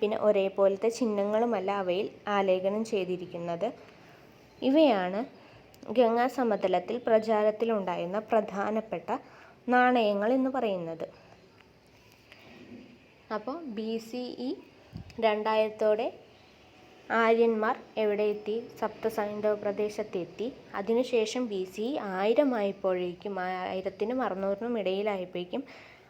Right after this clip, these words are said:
അവർ സപ്തസൈന്ധവ പ്രദേശത്തു നിന്നും എവിടേക്ക് മാറി? ഗംഗാ സമതലത്തിലേക്ക് മാറി.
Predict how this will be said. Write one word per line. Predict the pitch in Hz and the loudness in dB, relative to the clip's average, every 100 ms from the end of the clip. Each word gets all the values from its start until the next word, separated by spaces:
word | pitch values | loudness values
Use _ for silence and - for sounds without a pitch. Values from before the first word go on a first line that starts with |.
| - | -4
അവർ | 196 190 254 - - - | -2 -2 -4 -8 -8 -2
സപ്തസൈന്ധവ | 214 - 226 - 233 233 240 | -2 -4 -8 -2 0 2 0
പ്രദേശത്തു | 247 247 226 220 226 - 262 | 0 0 2 2 0 -6 -4
നിന്നും | 247 185 165 180 285 - - | -2 -4 -4 -4 -6 -8 -14
എവിടേക്ക് | 226 208 214 208 208 | -6 -2 -2 -2 -2
മാറി? | 214 214 208 208 214 - - - | -2 0 0 -2 -6 -16 -20 -8
ഗംഗാ | - 240 226 247 | -2 0 2 2
സമതലത്തിലേക്ക് | 269 262 196 180 185 185 185 185 180 185 | 0 -2 -4 -4 -4 -4 -4 -4 -4 -6
മാറി. | 214 185 170 185 | -4 -4 -6 -10